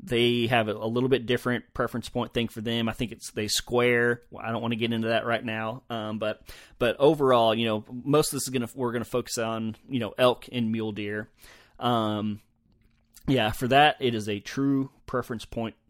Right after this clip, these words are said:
system. Um, time is almost up to get the points or, or to put in for a tag. They're March first to April sixth.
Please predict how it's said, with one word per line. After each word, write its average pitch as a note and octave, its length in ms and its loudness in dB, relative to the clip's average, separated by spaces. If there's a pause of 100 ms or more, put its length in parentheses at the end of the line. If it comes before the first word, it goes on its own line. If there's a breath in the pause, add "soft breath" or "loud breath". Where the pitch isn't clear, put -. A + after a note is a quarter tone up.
(140)
system. - 500 -8 (460 loud breath)
Um, A#2 680 0 (520)
time C#3+ 300 2
is A#2+ 80 0
almost C#3 500 2
up C#3 360 4
to A#2+ 80 -8
get C3 240 0
the C3+ 60 -4
points C#3 580 -2
or, A2+ 320 0
or C#3+ 220 8
to C3+ 80 2
put C3+ 180 2
in C3+ 100 2
for A#2+ 180 -2
a A2+ 40 -4
tag. C3+ 440 4
They're A#2+ 120 -2
March B2 280 0
first - 340 -4
to - 120 -10
April E2+ 240 -12
sixth. - 580 2